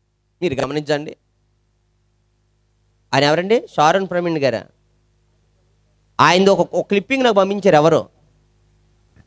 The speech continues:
ఆయన అలా చేస్తంటే మెరుపుల్లాంటివి వెళ్ళిపోతున్నాయి, క్లిప్పింగ్ చేసినట్టున్నారు.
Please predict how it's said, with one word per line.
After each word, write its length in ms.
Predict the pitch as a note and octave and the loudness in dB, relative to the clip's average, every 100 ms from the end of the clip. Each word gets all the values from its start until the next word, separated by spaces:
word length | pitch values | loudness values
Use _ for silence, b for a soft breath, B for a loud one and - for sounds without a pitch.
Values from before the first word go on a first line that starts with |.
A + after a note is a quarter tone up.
| _ _ _ | _ _ _
ఆయన 300 | C#3+ D#3+ F3 E3+ F3 A3 A3 - _ _ _ | 2 4 4 4 2 0 -2 -6 _ _ _
అలా 160 | C#3+ F#3 | 0 0
చేస్తంటే 920 | - F3 F3+ - A3 G#3 F#3 - - _ | 2 0 0 -2 0 2 0 -2 -10 _
మెరుపుల్లాంటివి 720 | E3+ G3 G#3+ C4 C4 C4+ B3+ | 0 0 0 -2 0 0 2
వెళ్ళిపోతున్నాయి, 560 | B3 A#3+ B3+ B3 F#3+ B2+ - _ _ _ _ _ - | 0 2 0 0 -4 -6 -12 _ _ _ _ _ -8
క్లిప్పింగ్ 380 | F#3+ - B3 | -6 -2 0
చేసినట్టున్నారు. 760 | C4 A3+ C4+ C4+ C#4 B3+ C3 G#2 | 2 2 0 2 2 2 -2 -6